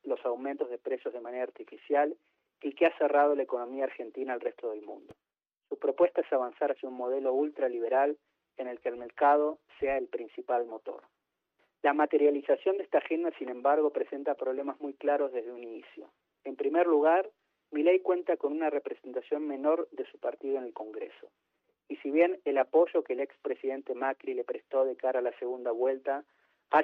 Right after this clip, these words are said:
llevado a que un grupo de legisladores que le son leales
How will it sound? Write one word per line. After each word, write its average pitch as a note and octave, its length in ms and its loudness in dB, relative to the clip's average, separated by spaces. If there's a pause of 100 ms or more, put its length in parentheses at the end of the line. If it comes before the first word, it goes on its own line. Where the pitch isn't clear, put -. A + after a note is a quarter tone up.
llevado C#3+ 580 4
a B2+ 120 0
que - 120 -8
un C3+ 100 -8
grupo D3+ 340 -2
de B2+ 80 2
legisladores C3 640 -2
que - 100 -8
le A#2+ 140 -6
son C3 180 -6
leales C3 400 2